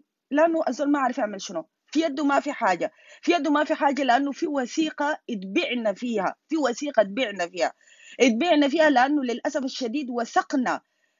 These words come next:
يعني، في الحقيقة انا شخصيا ما وثقت في تجمع المهنيين، لكن ما موضوعنا. دي اتوثقنا، حاتكلم ب-، بفهم الشعب عامة، وثقنا في ناس قالوا انه هم اساسا ما احزاب.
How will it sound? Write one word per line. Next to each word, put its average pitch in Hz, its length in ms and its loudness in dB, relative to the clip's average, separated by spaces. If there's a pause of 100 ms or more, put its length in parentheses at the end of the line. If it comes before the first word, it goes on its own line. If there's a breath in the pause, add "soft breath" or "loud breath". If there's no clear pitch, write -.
(160)
يعني، 226 400 2 (120)
في 277 60 -2
الحقيقة 277 240 -2
انا 262 100 -2
شخصيا 226 320 -8
ما 190 140 -4
وثقت 175 380 -8
في 190 140 -8
تجمع 170 320 -2
المهنيين، 196 360 -4
لكن 254 160 -4
ما 220 100 2
موضوعنا. 156 500 -2 (1000 loud breath)
دي 262 140 4
اتوثقنا، 240 720 2
حاتكلم 208 560 2
ب-، 180 360 -6
بفهم 196 400 -4
الشعب 208 380 -2
عامة، 220 460 -2 (220 soft breath)
وثقنا 415 340 -4
في 247 160 -2
ناس 262 200 0
قالوا 262 240 -2
انه 226 140 -6
هم 269 180 4
اساسا 240 300 -2
ما 208 160 -2
احزاب. - 420 -4